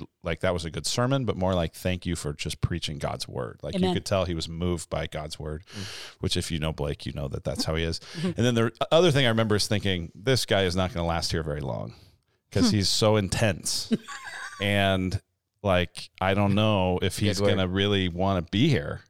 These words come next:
Speaker 1: And I've actually, um, I don't think I've ever told you this.
Speaker 2: No.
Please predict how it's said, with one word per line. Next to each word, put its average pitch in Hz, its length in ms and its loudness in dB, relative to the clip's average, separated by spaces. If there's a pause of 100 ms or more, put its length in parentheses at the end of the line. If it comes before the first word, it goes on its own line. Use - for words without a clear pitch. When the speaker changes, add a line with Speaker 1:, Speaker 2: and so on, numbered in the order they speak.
(160)
Speaker 1:
And 107 140 2
I've 101 200 2
actually, 101 720 2 (760)
um, 85 260 0
I 101 100 2
don't 110 100 4
think 101 100 4
I've 85 80 2
ever 92 180 2
told 107 240 0
you 104 100 2
this. 73 260 -2
Speaker 2:
No. 190 300 0